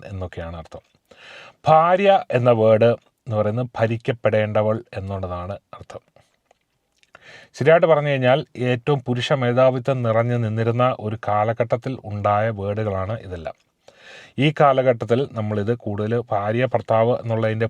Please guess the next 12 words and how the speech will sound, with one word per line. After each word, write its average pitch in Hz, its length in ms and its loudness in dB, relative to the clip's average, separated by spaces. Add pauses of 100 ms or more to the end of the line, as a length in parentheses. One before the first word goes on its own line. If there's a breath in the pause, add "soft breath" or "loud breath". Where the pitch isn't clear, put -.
ഫുൾ 127 180 -2 (180)
അർത്ഥം 156 340 0 (240)
ഉപയോ-, 117 300 0
ഉദ്ദേശിച്ചല്ലെങ്കിലും 131 920 0
നമ്മൾ 104 180 -4
ഏറ്റവും 104 280 -4
കൂടുതൽ 104 260 -4
ഉപയോഗിക്കാറുള്ള 101 640 -6 (680 loud breath)
വേർഡുകളാണ് 107 540 0 (120)
ഭാര്യ, 98 260 -2 (100)
എൻ്റെ 104 220 -6
ഭാര്യയാണ്, 98 460 -4